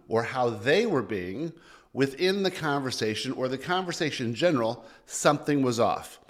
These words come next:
That is the vibration of the general moment in that conversation.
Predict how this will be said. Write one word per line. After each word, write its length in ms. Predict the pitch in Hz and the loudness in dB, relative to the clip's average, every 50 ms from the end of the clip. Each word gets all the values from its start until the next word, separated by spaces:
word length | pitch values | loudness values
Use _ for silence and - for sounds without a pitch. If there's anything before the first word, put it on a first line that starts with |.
| - - - - _ - | -20 -20 -20 -20 _ -2
That 360 | - 117 127 143 139 - - | 2 6 6 6 4 2 -2
is 220 | 135 135 131 131 123 | -4 -4 -4 -4 -4
the 320 | 143 139 139 139 143 - - - _ - - _ _ _ | -4 -4 -4 -4 -8 -12 -18 -20 _ -20 -20 _ _ _
vibration 760 | - 120 123 143 151 113 113 113 113 113 110 - 131 123 123 - | -2 2 2 2 2 2 0 0 0 0 0 -2 -2 -2 -2 -2
of 240 | 113 117 117 113 110 | -2 -2 -2 -2 -4
the 80 | 117 | -6
general 560 | 110 101 110 117 113 113 110 110 104 107 - - - | -6 -2 0 2 2 2 2 2 0 -2 -8 -12 -6
moment 560 | 101 110 113 117 113 110 113 113 110 - - | -2 0 2 4 4 4 2 0 -2 -4 -2
in 140 | 123 120 117 | 0 2 2
that 200 | 110 104 101 - | 2 2 0 -2
conversation. 720 | - 113 101 92 95 92 - 104 92 90 - - - | -4 -4 -2 -2 -4 -4 -2 -4 -4 -4 -6 -10 -14